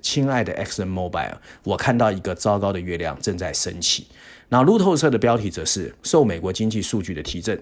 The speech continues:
油价上涨了百分之一。要怎么解读啊？其实今年的五月份真的对全世界石化业来说是一个非常大的 turning point。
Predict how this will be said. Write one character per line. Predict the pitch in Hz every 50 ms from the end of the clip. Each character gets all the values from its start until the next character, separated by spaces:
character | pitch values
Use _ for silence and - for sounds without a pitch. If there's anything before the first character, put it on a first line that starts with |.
| -
油 | - 95 87 85
价 | 90 117 101 87
上 | - - 104
涨 | 87 87 71
了 | 85
百 | - -
分 | - - 92
之 | 87 104
一。 | 92 123 127 143 - _ _ _ _ _ _ _ _ _
要 | - -
怎 | - - 104
么 | 98
解 | - - -
读 | - - - -
啊？ | - - - - - - - _ _
其 | - - 160
实 | 160 160 156 160 170 165 - - - _
今 | - - 190 190 190 196 196
年 | 170 107 85
的 | 90 92
五 | 80 65 76
月 | 82 92 98
份 | 87 - - - - -
真 | - - 120 123
的 | 117
对 | 101 120 110
全 | 101 - - 95
世 | 95 98
界 | 104 104 92
石 | - - 90
化 | 85 - 104 101
业 | 95 80
来 | 76 78 76
说 | - - 90
是 | 87 - 107 98
一 |
个 | 90 87
非 | - - 107
常 | 104 90 85
大 | 87 87 87
的 | 82 87
turning | - - 85 87 87 85
point。 | - - - - -